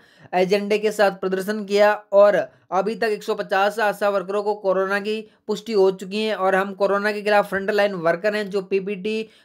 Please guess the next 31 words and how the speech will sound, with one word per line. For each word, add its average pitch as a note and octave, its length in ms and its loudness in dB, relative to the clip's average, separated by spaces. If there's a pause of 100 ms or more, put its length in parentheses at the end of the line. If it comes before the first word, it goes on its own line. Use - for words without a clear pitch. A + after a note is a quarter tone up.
(160)
किट, G#3+ 240 2
मास्क, F#3+ 580 0
दस्ताने, G3 520 -2
सैनिटाइजर G3 680 2
और G3+ 140 6
बेहतर F#3 640 0 (300)
मानदेय G3+ 520 -2
दे-, G3+ 180 -2
जैसी F#3+ 320 -4
बुनियादी G3 380 -2
मांगे F#3 340 -2
कर F#3 160 0
रहे G#3 160 2
हैं। G#3+ 140 -2
और F#3 160 -2
दिल्ली G3 320 0
में G#3+ 140 -2
सौ G3+ 240 2
से G3+ 160 -2
भी G3+ 140 -10
ज़्यादा F#3 500 2 (300)
अधिक G3 360 0
डिस्पेंसरी G#3+ 640 -6
की G#3+ 140 -4
आशा G3 300 2
वर्कर G3 320 0
हड़ताल E3+ 380 2
पर G3 220 -4
जा D#3 220 2
रही C#3+ 240 -4
हैं। C#3 300 -10